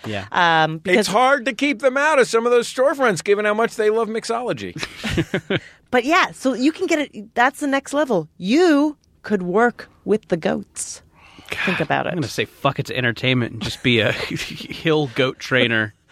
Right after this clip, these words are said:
Speaker 1: I
Speaker 2: An
Speaker 1: can tell a
Speaker 2: urban
Speaker 1: goat.
Speaker 2: goat herd-,
Speaker 1: I can tell
Speaker 2: herder.
Speaker 1: a goat not to leave.
Speaker 3: Jordan, if this writer's strike happens, that's a good plan B.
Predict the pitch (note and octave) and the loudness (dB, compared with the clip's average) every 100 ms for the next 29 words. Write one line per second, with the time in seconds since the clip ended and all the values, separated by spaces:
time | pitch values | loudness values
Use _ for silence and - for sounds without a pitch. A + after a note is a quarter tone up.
0 | - D4 G4 E4 D#4+ B3+ A3 A#3+ A#3 C#4 | -4 0 2 2 2 2 2 2 0 -4
1 | _ _ _ - G#3+ A#3 G#3+ E3+ D#4+ F4+ | _ _ _ -2 0 0 -2 0 2 2
2 | - C4+ G3 F3 D3+ D3+ C#3+ D3 B2+ C3+ | 2 2 4 2 2 2 0 0 2 2
3 | G#3 D#4+ - _ _ - G3 G#3 F#3+ - | 2 -2 -8 _ _ -2 0 0 -2 -4
4 | C#4 F3+ D#3+ A#3+ G#3+ - - A#2 A2 A2 | -4 0 0 2 0 -2 -2 -2 -2 -2
5 | G2 A#2 G#2+ G3+ C#4 E3+ E3+ - D#3 B2+ | 0 -2 -4 -6 -4 -2 -2 -2 0 0
6 | B2 C#3+ D#2+ | 0 -2 -4